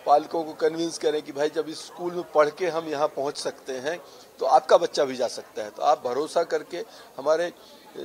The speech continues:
शासकीय तंत्र पे, हमारे government के स्कूल पे आप विश्वास करके एक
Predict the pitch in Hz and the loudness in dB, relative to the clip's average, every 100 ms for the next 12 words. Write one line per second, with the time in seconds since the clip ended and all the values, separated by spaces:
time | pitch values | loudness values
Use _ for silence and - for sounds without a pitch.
0 | 139 139 131 - 127 127 - 208 202 185 | -8 -8 -10 -2 2 2 -2 -6 -2 0
1 | 175 175 170 185 190 170 143 156 156 147 | 0 -4 -6 -2 -2 -2 -2 -2 -2 -6
2 | - - 120 131 160 165 170 151 - 165 | -14 -20 -4 -2 -2 -6 -8 -10 -10 -12
3 | 156 165 147 123 - 151 160 - 151 147 | -4 0 0 0 -2 2 2 2 -4 -4
4 | - 160 - _ - | -10 -10 -10 _ -20